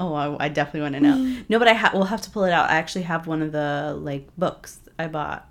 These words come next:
Speaker 1: or I got as a gift, 'cause I was obsessed with Post Secret as well.
Speaker 2: Oh my God, I was so obsessed with it.
Speaker 1: Yeah.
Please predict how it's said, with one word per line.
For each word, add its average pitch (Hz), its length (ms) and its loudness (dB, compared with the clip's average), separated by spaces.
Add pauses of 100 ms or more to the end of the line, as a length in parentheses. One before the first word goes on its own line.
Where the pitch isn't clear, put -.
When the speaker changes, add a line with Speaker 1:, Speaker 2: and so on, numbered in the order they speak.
Speaker 1:
or 165 100 0
I 147 80 0
got 147 200 0
as 143 160 -6
a 143 40 -6
gift, - 580 -14
'cause 180 140 -6
I 147 80 0
was 143 120 -4
obsessed - 360 -8
with - 100 -14
Post - 220 -14
Secret - 280 -14
as - 140 -16
well. - 280 -12
Speaker 2:
Oh 254 60 -2
my 226 140 0
God, 208 180 4
I 202 60 0
was 214 160 -6
so 196 420 2
obsessed - 540 -4
with - 100 -10
it. - 220 -12 (140)
Speaker 1:
Yeah. 175 340 -6